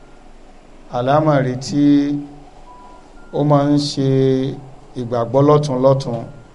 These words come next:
at-tafa'ulu ma'al ayatil kauniyya. Òun náà ni kí èèyàn ó máa,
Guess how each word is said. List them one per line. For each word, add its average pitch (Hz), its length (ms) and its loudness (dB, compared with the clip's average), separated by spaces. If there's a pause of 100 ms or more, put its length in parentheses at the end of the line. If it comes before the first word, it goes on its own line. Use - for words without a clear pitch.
(1040)
at-tafa'ulu 147 1080 2 (340)
ma'al 139 440 -2 (120)
ayatil 127 760 0
kauniyya. 113 600 -6 (1300)
Òun 135 180 -2
náà 165 160 2
ni 143 140 0
kí 143 160 -6
èèyàn 143 260 -2
ó 131 140 -4
máa, 131 460 0